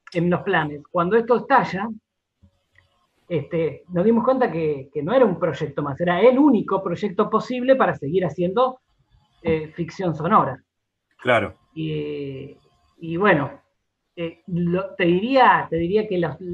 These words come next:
Speaker 1: la temática surgió por sí sola, no fue una imposición, vamos a hablar de la cuarentena. No, dijimos, usemos la herramienta, es lo único posible hoy, ¿m? Eh, se, se hace un guión, se elige el, el o el, la o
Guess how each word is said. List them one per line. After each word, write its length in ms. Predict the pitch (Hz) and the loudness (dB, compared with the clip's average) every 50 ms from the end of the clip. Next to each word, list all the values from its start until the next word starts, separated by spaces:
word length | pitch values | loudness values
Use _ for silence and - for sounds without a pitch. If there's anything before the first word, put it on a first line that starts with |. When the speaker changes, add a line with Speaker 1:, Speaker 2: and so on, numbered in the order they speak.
| 180 - | -12 -8
Speaker 1:
la 160 | 185 180 165 - | -6 -6 -4 -2
temática 520 | 175 170 208 254 - 302 240 214 196 175 | 0 2 2 2 0 0 -4 -4 -4 -4
surgió 480 | - 180 165 147 147 - 196 208 214 214 | -4 -6 -8 -8 -4 -4 -2 -2 0 0
por 140 | 190 160 | -2 -2
sí 100 | 147 165 | -2 -6
sola, 520 | 143 - 202 202 185 160 156 143 139 135 - _ _ _ _ _ - | -8 -4 -2 0 0 0 -2 -4 -6 -10 -14 _ _ _ _ _ -10
no 120 | 160 156 151 | -8 -6 -2
fue 120 | 214 226 | -2 0
una 80 | 202 185 | 0 0
imposición, 720 | 170 165 170 - - 160 139 - 170 170 160 156 147 143 | -2 -2 -4 -4 -6 -8 -8 -6 -4 -4 -4 -4 -4 -2
vamos 240 | - 196 196 175 | -2 -2 -2 -2
a 40 | 165 | -2
hablar 220 | 165 175 180 180 175 | -2 0 0 0 0
de 60 | 175 | -2
la 140 | 160 151 - | -2 -2 -4
cuarentena. 680 | 165 156 156 156 156 160 156 151 - - - - - _ _ _ _ _ _ _ _ - | -4 -4 -4 -4 -4 -4 -4 -4 -4 -8 -10 -12 -14 _ _ _ _ _ _ _ _ -6
No, 220 | 170 185 180 160 | -4 -2 -2 -2
dijimos, 340 | 151 151 - 214 196 190 143 | -4 -6 -6 -6 -6 -6 -6
usemos 300 | 156 156 262 269 269 254 | -4 0 2 4 4 4
la 80 | 233 226 | 4 4
herramienta, 540 | 220 220 226 240 254 254 247 233 226 220 202 | 2 2 2 0 0 0 0 0 -2 -2 -2
es 60 | 190 | -2
lo 100 | 196 202 | -2 -2
único 720 | 208 214 208 180 170 190 190 185 180 180 180 170 175 - | -2 -2 -4 -4 -2 -2 0 2 4 2 2 0 0 -2
posible 600 | - 180 175 - 277 269 240 202 185 190 196 196 | -2 -2 -2 -2 -4 -4 -2 -2 -2 -2 -4 -2
hoy, 440 | 190 214 220 214 214 226 247 240 233 185 | -2 -2 0 0 0 -2 -2 -4 -10 -10
¿m? 240 | 160 165 190 214 220 _ _ _ _ _ _ _ _ _ | -10 -10 -10 -10 -12 _ _ _ _ _ _ _ _ _
Eh, 420 | - 151 156 156 147 143 143 - - _ _ _ - | -6 -4 -4 -4 -4 -8 -12 -16 -20 _ _ _ -10
se, 200 | 170 165 160 151 _ - | -8 -8 -8 -10 _ -4
se 100 | 175 180 | -2 -2
hace 160 | 185 - 196 | -2 -2 -4
un 140 | 190 190 202 | -6 -6 -4
guión, 380 | 208 240 247 240 240 247 240 - _ _ _ _ _ _ _ _ _ _ _ - | -2 0 0 0 0 -2 -6 -10 _ _ _ _ _ _ _ _ _ _ _ -8
se 100 | 160 160 | -6 -6
elige 640 | 160 185 208 - - 180 170 156 151 151 151 156 | -4 -6 -6 -4 -2 0 2 2 0 0 -2 -6
el, 240 | 165 160 160 160 - - - | -6 -6 -6 -6 -8 -6 0
el 220 | 196 220 226 226 | 2 4 4 2
o 140 | - 170 170 | 2 -2 -2
el, 360 | 160 160 156 151 151 143 143 - - - 151 160 156 170 165 156 | -2 -2 -2 -4 -6 -8 -12 -14 -16 -16 -16 -16 -16 -14 -12 -8
la 380 | 160 170 190 208 214 190 156 | -2 0 2 2 0 0 -4
o 200 | 147 143 143 143 | -6 -6 -6 -6